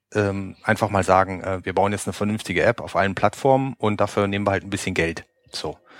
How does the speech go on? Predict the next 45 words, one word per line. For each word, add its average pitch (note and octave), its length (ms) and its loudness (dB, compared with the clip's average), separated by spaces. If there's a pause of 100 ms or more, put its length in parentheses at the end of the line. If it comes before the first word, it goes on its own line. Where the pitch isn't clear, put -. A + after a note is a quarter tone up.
(220)
Und G2+ 100 -6
ich - 60 -4
glaube, F#2+ 200 4
bei F#2+ 80 6
der G2+ 140 8
Zahl G#2+ 220 4
an, F#2+ 220 0
an, F#2 340 -6
an F#2+ 180 -6
Benutzern, G2 380 -2
die F2+ 80 -4
sie F2 140 0
haben, G#2+ 420 4
ist, F#2+ 200 -6
äh, - 160 -12 (880)
würde G#2 220 2
das G#2+ 200 4
auch G#2+ 120 2
schon, G#2 260 2
schon G2+ 160 0
einigermaßen G2+ 520 2
Sinn A2 160 -4
machen. - 240 -4
Und F2+ 260 -10
warum G2 220 4
nicht - 180 0
auch A2 200 0
dann G2+ 280 2
hingehen, G#2+ 440 2
wie G2+ 80 -4
viele A2+ 280 0
das G#2 180 -4
machen, A2 260 2
halt G2+ 260 2 (400)
die - 60 -12
kostenlose G#2 500 4
App F#2+ 140 4
eben G2 200 0
mit F#2 140 2
Werbung G#2 400 4
f-, - 260 -14
äh, G2 200 -2
verschandludern A2 840 2
und, G2+ 440 -6
ähm, F#2+ 380 -6